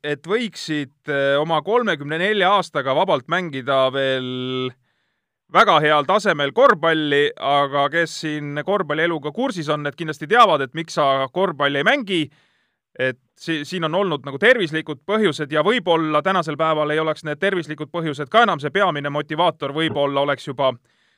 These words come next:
äh, midagi muud, aga see on tore, et sa ei ole läinud korvpalli juurest ära, et sa oled tegelikult, äh, hingega selle mängu juures. Ja kas võib siis öelda, Joosep, et tänasel päeval sinu põhitegevus on ikkagi noorte,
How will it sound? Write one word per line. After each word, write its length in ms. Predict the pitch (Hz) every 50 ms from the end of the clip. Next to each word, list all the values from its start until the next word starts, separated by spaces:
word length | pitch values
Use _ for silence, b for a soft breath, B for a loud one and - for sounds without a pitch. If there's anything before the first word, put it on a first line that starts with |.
| _ _ 120
äh, 140 | 123 123 135
midagi 680 | 185 208 202 156 135 120 131 143 143 139 139 139 - -
muud, 400 | 185 277 320 294 220 175 151 - - -
aga 240 | 151 156 151 160 156
see 140 | 196 247
on 100 | 254 202
tore, 240 | - 233 247 220 175
et 80 | 151 -
sa 140 | - 165 170
ei 20 |
ole 160 | 170 175 170
läinud 240 | 175 185 190 165 147
korvpalli 480 | - 220 254 240 175 156 160 156 151 160
juurest 260 | 160 151 143 - 220
ära, 260 | 240 247 202 156 131 117 - _
et 120 | 139 131 -
sa 140 | 170 151
oled 100 | 147 143 - 170
tegelikult, 560 | 156 165 156 147 147 151 156 151 139 127 _ _ _ -
äh, 160 | 147 143 135 131 120 - _ _ _ _ _ _ _ _ _ _ _ _ - 123
hingega 480 | 160 208 214 202 180 151 135 135 135
selle 220 | 123 147 143 143 143
mängu 280 | 196 247 262 196 175 165
juures. 360 | 160 156 151 139 127 - - _ _ _ _ _ _ _ _ _ _ _
Ja 380 | 127 135 143 143 139 139 143 143 143
kas 180 | 160 151 151
võib 180 | 180 175 165 -
siis 120 | 147 139
öelda, 360 | 202 226 214 170 147 127 147 143
Joosep, 400 | 151 160 175 165 160 123 - -
et 140 | 139 - _
tänasel 340 | 202 226 214 170 139 151 139 127
päeval 720 | 185 208 208 202 180 165 151 143 135 135 131 131 127 123 - - _ _ _ _ _ _
sinu 300 | - - 208 214 196 165 147
põhitegevus 640 | 190 202 190 180 151 185 196 196 170 147 139 135
on 80 | 143 147
ikkagi 340 | 160 156 165 143 135 147 147
noorte, 720 | 156 185 202 196 185 - _ _ 143 139 135 135 127